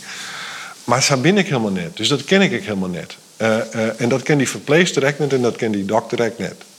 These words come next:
Sommige dokters kennen wel, maar de meesten kennen dat net. Want dat is hun aard helemaal net. Hun aard is om mensen te helpen. En, eh, dus dat is zo'n bazaal principe van mensen die het handiger binnen in yield en in macht en dat soort dingen, dat,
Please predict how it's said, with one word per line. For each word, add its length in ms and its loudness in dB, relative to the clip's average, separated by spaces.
Sommige 380 -2
dokters 400 -4
kennen 200 -4
wel, 140 6
maar 120 -2
de 60 -2
meesten 340 2
kennen 220 2
dat 160 -4
net. 200 -14
Want 160 4
dat 160 4
is 160 2
hun 180 4
aard 320 4
helemaal 280 0
net. 240 -6
Hun 160 -2
aard 280 4
is 120 0
om 100 0
mensen 380 -2
te 80 -6
helpen. 560 0
En, 300 -4
eh, 100 -2
dus 240 0
dat 120 6
is 120 -2
zo'n 320 4
bazaal 460 4
principe 600 0
van 180 -4
mensen 400 0
die 240 0
het 180 -10
handiger 480 2
binnen 340 0
in 160 -2
yield 340 4
en 120 -4
in 120 -2
macht 320 0
en 100 -4
dat 140 0
soort 240 -4
dingen, 280 -4
dat, 120 -2